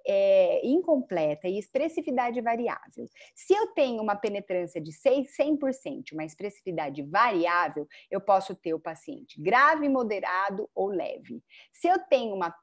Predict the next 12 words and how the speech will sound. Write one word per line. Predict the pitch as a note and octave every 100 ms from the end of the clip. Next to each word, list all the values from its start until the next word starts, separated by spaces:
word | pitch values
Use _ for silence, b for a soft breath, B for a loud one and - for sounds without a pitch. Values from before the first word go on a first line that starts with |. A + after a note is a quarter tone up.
| _
penetrância | E4+ G4 E4 C4 - C#4 E4+ G4 -
incompleta | B3 G#3 G3 F#3 C#3 - D3+
e |
uma | D3+ D#3
expressividade | - _ B3+ A#3 G3+ F#3+ E3+ D3 C#3 C#3+
variável, | D3 C#3+ F3+ G#3+ F3+ D3+ D3+ B B -
eu | G#3+
tenho | G#3+ F#3+ D#3+ D#3+
paciente | F#3 F3+ - D#3+ D3+ -
com | - E3
fenótipo | F#3 D#3 - - _ F#3
grave, | G3 C4 A3+ A3+ B3